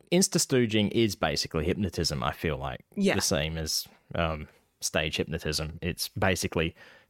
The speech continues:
Speaker 1: telling the person what to do, I, as far as I'm aware.
Speaker 2: Yeah, the, the bit I'm specifically thinking about is, there's a bit where you had this,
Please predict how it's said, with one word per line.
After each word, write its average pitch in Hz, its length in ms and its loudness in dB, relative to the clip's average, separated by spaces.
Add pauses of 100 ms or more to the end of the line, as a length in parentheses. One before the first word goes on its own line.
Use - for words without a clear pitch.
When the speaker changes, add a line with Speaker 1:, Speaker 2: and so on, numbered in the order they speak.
Speaker 1:
telling 101 320 2
the 90 60 0
person 87 760 0
what 95 320 -2
to 95 120 -2
do, 85 260 2 (280)
I, - 120 0
as 95 200 -4
far 107 280 2
as 87 100 -2
I'm 90 240 2
aware. 67 460 -6 (400)
Speaker 2:
Yeah, 180 480 -2
the, 208 400 0 (440)
the 214 140 0
bit 254 160 4
I'm 269 140 0
specifically 226 520 -2
thinking 208 320 -2
about 190 260 4 (100)
is, 180 640 -2 (420)
there's 190 140 0
a 196 40 2
bit 208 160 2
where 208 100 6
you 196 40 4
had 185 140 0
this, - 220 -4